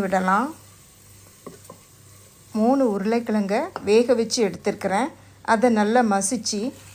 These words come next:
அதையும் இப்போ சேர்க்குறேன். உருளைக்கிழங்கு அந்த மசாலாவோட நல்லா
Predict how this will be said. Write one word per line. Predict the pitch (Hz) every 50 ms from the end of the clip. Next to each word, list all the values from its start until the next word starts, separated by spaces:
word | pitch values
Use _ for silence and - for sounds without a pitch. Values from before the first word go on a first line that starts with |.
| - - 196
அதையும் | 214 208 233 240 262 285 277 233
இப்போ | - 214 196 190 -
சேர்க்குறேன். | 208 190 196 196 - 196 180 180 196 247 302 320 - - - - - - - - - - - - - - - - - - - - - - - - - - - - - _ - - - - - - - - - - - - - - - - 240
உருளைக்கிழங்கு | 220 233 262 262 262 254 233 220 214 208 233 277 302 -
அந்த | 208 208 208 202 202
மசாலாவோட | 208 208 202 - 262 262 262 247 240 220 208 208 208 196 220 262 330 - - - - - - - - 202
நல்லா | 208 220 233 247 262